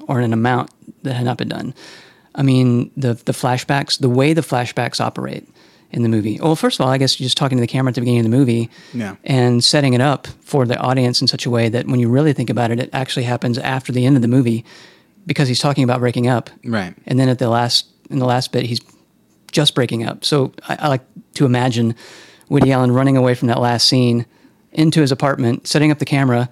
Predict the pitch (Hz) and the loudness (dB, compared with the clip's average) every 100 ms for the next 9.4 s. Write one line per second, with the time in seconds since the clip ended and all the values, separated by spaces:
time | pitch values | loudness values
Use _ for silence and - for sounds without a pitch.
0 | 117 - 127 - 151 156 139 - 147 143 | -8 -6 -6 0 4 4 4 2 2 4
1 | 131 131 127 127 123 123 120 120 131 110 | 2 0 0 0 2 4 4 4 2 0
2 | - 143 120 - - 120 123 120 - - | 0 0 0 -4 -8 -8 -6 -8 -10 -20
3 | - - _ - 135 131 127 120 - 135 | -20 -20 _ -2 2 2 2 0 0 0
4 | 156 175 139 147 156 147 127 127 139 143 | 0 0 2 2 4 2 2 0 -2 -2
5 | 131 123 120 120 113 131 127 131 190 156 | 0 0 -2 -6 -4 0 2 2 2 2
6 | 135 139 139 - 120 110 - 196 143 113 | 2 4 2 2 -2 -2 0 2 2 0
7 | 110 - - 127 117 113 - 135 147 131 | -4 -8 -4 -2 -2 -4 -2 -2 -2 -2
8 | 113 113 113 - - - - - 127 127 | -4 -4 -6 -8 -16 -20 -20 -6 0 0
9 | 117 123 117 117 | 0 0 0 -2